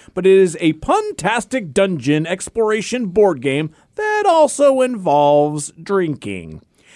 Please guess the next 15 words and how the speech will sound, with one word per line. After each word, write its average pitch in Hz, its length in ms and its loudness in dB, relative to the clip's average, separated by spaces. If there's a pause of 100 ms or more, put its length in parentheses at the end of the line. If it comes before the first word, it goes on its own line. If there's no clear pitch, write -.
(220)
Uh, 113 200 -6
some 190 180 0
of 190 80 2
the 175 80 0
features 214 420 0
on 214 160 2
this 233 260 0
is 156 180 0
you 165 80 -2
fight 330 260 -2
with 247 140 0
a 196 40 6
unique 208 460 -2
liquid 151 640 -4
life 185 460 -4